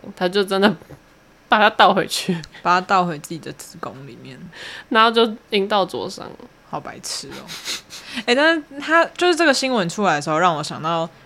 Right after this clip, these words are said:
Speaker 2: 我之前看，呃，一个美剧叫做Orange is the New Black，
Speaker 1: 嗯。
Speaker 2: 里面有一个，因为他们都是，他那个是在讲监狱的故事嘛，
Speaker 1: 嗯。
Speaker 2: 然后有一个女生。
Speaker 1: 劲爆女子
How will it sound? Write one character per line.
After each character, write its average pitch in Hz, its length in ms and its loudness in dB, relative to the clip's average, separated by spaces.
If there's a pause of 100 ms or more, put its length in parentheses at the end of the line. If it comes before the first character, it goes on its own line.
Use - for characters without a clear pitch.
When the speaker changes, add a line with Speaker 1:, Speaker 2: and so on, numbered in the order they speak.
(140)
Speaker 2:
我 160 140 -6
之 202 160 -4
前 170 160 -2
看， 160 320 -4 (520)
呃， 151 280 -8 (180)
一 180 80 -4
个 180 60 0
美 170 180 -4
剧 170 140 -8
叫 175 120 0
做 175 160 -2
Orange 165 400 -4
is 151 100 -12
the 165 100 -8
New 147 200 -10
Black， 147 380 -6 (240)
Speaker 1:
嗯。 202 320 -6
Speaker 2:
里 160 160 -6
面 156 320 -6
有 143 180 -6
一 160 80 -4
个， 170 100 -10
因 226 120 0
为 302 60 4
他 277 120 4
们 247 140 0
都 214 100 2
是， 220 380 0
他 277 200 0
那 277 180 -4
个 240 80 2
是 214 60 -2
在 226 120 4
讲 - 240 -6
监 139 180 -6
狱 151 140 -6
的 80 80 -10
故 - 160 -12
事 - 180 -16
嘛， - 120 -14
Speaker 1:
嗯。 196 340 -6
Speaker 2:
然 202 100 4
后 240 80 10
有 220 160 4
一 151 60 -2
个 160 100 -4
女 156 220 -6
生。 127 260 -8 (160)
Speaker 1:
劲 190 280 0
爆 175 260 4
女 160 160 -4
子 165 180 -10